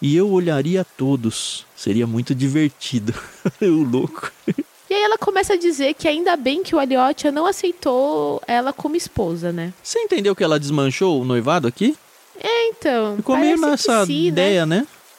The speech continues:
Speaker 2: É que, se você for lembrar lá no início, quando ela se declarou pra ele e ele falou que ele a amaria,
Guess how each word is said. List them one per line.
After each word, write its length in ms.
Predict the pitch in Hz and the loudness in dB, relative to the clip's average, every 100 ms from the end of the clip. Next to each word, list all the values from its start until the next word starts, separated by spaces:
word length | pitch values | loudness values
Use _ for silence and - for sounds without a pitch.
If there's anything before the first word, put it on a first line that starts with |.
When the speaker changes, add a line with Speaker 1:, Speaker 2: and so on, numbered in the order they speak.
| _ | _
Speaker 2:
É 80 | - | -8
que, 340 | - 370 269 226 247 | -4 -4 -4 -8 -10
se 160 | - | -4
você 240 | - 466 466 | -2 -2 -2
for 340 | - 302 214 202 | 0 0 0 0
lembrar 480 | 196 196 185 190 208 | 0 0 0 0 2
lá 160 | 202 202 | 0 0
no 80 | |
início, 440 | 190 190 233 - 202 | 0 -2 -2 -2 -6
quando 300 | - 226 220 | -4 -4 0
ela 160 | 233 302 | 0 0
se 140 | - | -2
declarou 500 | 233 220 - 180 196 226 | -4 -4 -4 0 0 0
pra 200 | 185 175 | -4 -2
ele 460 | 190 202 180 170 156 - _ - | 0 0 0 -6 -10 -16 _ -6
e 80 | 196 | -2
ele 140 | 190 | 0
falou 320 | 202 202 185 196 | 0 -2 0 -2
que 140 | - | -2
ele 120 | 175 | 0
a 120 | 165 160 | 0 0
amaria, 640 | 170 143 190 208 170 | -2 -2 -2 -2 -2